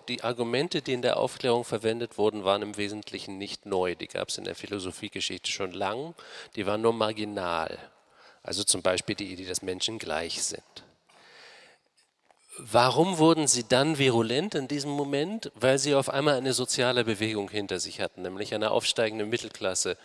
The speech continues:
die wollte, dass sich die Umstände ändern, dass sie selbst politische Partizipation haben. Und nur diese Verbindung zwischen an sich gar nicht neuen Ideen und einem, einem neuen sozialen Interesse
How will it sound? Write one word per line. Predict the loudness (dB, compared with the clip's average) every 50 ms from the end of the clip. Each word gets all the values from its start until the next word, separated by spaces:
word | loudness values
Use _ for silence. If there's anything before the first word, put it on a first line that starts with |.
| -20 -20 -20 -20 -20 _ _ _ -4
die | -4 -2 2
wollte, | 4 4 4 4 2 -2 -2
dass | -2 -2 -2 -2
sich | -4 -4
die | -4 -4 -4
Umstände | -4 -4 -4 -2 -2 -2 -2 -2 -4 -2 -2
ändern, | -4 -4 -2 -2 -4 -2
dass | -2 -2 -2 -2
sie | -2
selbst | 0 0 -2 -2 -2 -6
politische | -6 -6 -4 -4 -4 -4 -4 -4 -4
Partizipation | -2 -4 -4 -4 -4 -6 -8 -8 -8 -6 -8 -6 -6 -4 -4 -4 -4 -4 -6 -10
haben. | -10 -12 -12 -14 -18 -20 -20 -20 -20 -20 -20 -20 -20 -20 _ _
Und | _ 2 2 2 0 -4
nur | -2 2 4 6 8 8 8 6
diese | 4 0 -4 -2 -2 2 2 2 2
Verbindung | 2 2 0 2 4 2 2 4 6 6 6 6 4 0
zwischen | -4 -2 0 0 2 0 0 0 0
an | 0 0 2
sich | 4 2 2 2 4
gar | 4 4 4 4
nicht | 2 0 -2 -2 2
neuen | 6 6 6 8 6 4 2
Ideen | 0 -2 -2 -2 -4 -2 -2 -4 -4 -4 -6 -10 _ _ _ _ _ -20 -20 -20 -20 _
und | _ 4 6 6 6 4 4
einem, | 2 2 2 0 0 0
einem | -2 0 0 0 -2 2
neuen | 4 6 6 8 8 6 4 4
sozialen | 2 0 0 -2 2 4 4 6 6 4 4 4 2
Interesse | 0 0 -2 6 6 6 6 6 2 2 0